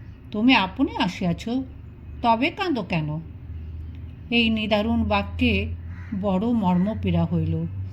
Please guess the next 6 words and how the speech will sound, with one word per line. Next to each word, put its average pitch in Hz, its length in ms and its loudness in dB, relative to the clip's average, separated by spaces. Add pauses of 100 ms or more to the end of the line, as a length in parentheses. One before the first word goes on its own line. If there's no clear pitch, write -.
(500)
তিনি 277 320 10
যে 285 80 4
আমাকে 277 320 6 (100)
কুলোটা 254 360 4
মনে 269 220 10
করিতেছেন, 269 760 0